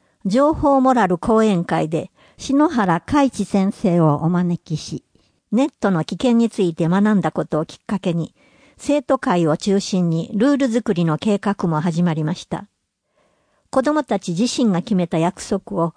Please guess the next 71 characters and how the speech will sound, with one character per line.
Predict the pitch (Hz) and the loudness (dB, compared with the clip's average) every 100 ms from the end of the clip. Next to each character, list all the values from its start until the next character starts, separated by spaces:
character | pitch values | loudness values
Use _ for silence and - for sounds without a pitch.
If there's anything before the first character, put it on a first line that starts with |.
| _ _ - | _ _ -4
ご | 196 | -2
家 | - 285 - | 0 -2 0
庭 | 247 | 0
で | 220 | 2
も | 190 160 | 0 0
共 | - 262 294 | 0 0 0
通 | - 269 | 0 0
の | 247 240 | 2 2
決 | - | 0
ま | 226 | 0
り | 220 214 | 0 -2
と | 202 | -4
し | - | -4
て | 202 | -4
話 | 202 196 202 | -2 0 -2
し、 | - 165 - | -4 -8 -2
守 | 214 269 294 | 2 4 4
れ | 277 | 4
る | 214 | 4
よ | 190 180 | 4 4
う | 165 | 2
に | 156 156 | 0 -2
応 | 202 233 269 | 0 2 4
援 | 262 254 | 4 2
し | - | 0
て | - | 0
あ | 226 | 2
げ | 226 214 | 2 2
て | 214 | 0
ほ | 220 | 0
し | - 220 | 0 -4
い | |
と | 160 139 | -2 -2
思 | 143 143 | 0 -2
い | |
ま | 139 135 | -4 -8
す。 | - - - _ _ _ _ _ _ _ _ _ _ _ _ | -12 -20 -20 _ _ _ _ _ _ _ _ _ _ _ _
家 | 254 254 | -4 -2
庭 | 302 277 | 0 2
で | 240 | 2
約 | 226 - - | 0 -2 -2
束 | 269 - 247 | -2 0 2
は | |
あ | 226 | 2
り | 240 | 2
ま | 240 | 2
す | 247 - | 0 -4
か？ | 160 180 _ _ _ _ _ _ _ _ _ _ _ _ _ - | -4 -4 _ _ _ _ _ _ _ _ _ _ _ _ _ -4
約 | 240 - | -4 -4
束 | - 294 285 269 | -4 -4 0 0
の | 247 247 233 | 2 0 0
あ | 285 | 0
り | 233 190 | 0 0
な | 202 | 0
し | 285 - | 0 0
の | 180 | 0
人 | 196 220 196 | 2 2 2
数 | 175 | 2
を | 170 165 | 2 2
表 | 180 185 180 | 2 0 -2
し | - | -4
た | 160 180 | -4 0
棒 | 226 247 | 0 0
グ | 226 | 0
ラ | 208 | -2
フ | - 175 | -2 -4
が | 151 | -4
あ | |
り | 151 151 | -6 -8
ま | 160 | -8
す。 | - - | -12 -20